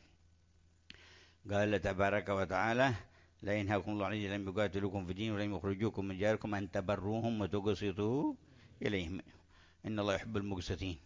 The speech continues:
إنما ينهاكم الله عن الذين قاتلوكم في الدين وأخرجوكم من دياركم وظاهروا على إخراجكم أن تولوهم ومن يتولهم فأولئك هم، هم ال-، هم ال-، هم الظالمون".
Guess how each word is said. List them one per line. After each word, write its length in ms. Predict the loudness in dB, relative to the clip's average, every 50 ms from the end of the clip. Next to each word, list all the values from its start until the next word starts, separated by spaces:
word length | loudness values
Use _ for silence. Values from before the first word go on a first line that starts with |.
| -20 -20 -20 -20 -20 -16 -8 -4
إنما 380 | -2 0 0 2 2 2 0
ينهاكم 220 | 0 0 0 0 0
الله 100 | 0 -2
عن 60 | -2
الذين 200 | -2 -2 -2 -2
قاتلوكم 440 | -2 -2 -2 -2 -2 0 0 -2 -2
في 60 | -2
الدين 240 | -2 -2 -2 -2 -2
وأخرجوكم 540 | -4 -4 -6 -6 -6 -4 -4 -2 -2 -2
من 80 | -4 0
دياركم 380 | 2 2 2 2 2 -2 -6 -6
وظاهروا 380 | -4 0 2 2 4 4 2
على 200 | 2 2 2 0
إخراجكم 400 | 0 0 0 0 2 0 0 0
أن 180 | 0 -2 0 0
تولوهم 920 | 2 2 2 2 0 0 -2 -2 -2 0 2 6 8 8 8 8 6 2 -6 -12 -18 -20 -20 -20 -18 _ -8
ومن 220 | -6 -4 -2 -2
يتولهم 480 | -4 -2 0 2 2 2 2 2 0 0
فأولئك 440 | 0 -2 0 0 0 -2 -2 -2
هم، 460 | -2 -2 0 -2 -2 -2 -4 -4 -6 -6 -8 -14 _ -20 -20 -20 _ _ _ _ -8
هم 140 | -6 -4 -4
ال-، 200 | -2 -4 -4 -6
هم 160 | -6 -6 -4 -4
ال-، 220 | -4 -4 -6 -6 -8 -10 -16 -20 _ -20 -20 -20 _ -12
هم 140 | -8 -6 -6
الظالمون". 580 | -6 -4 -4 -4 -4 -4 -4 -6 -8 -8 -10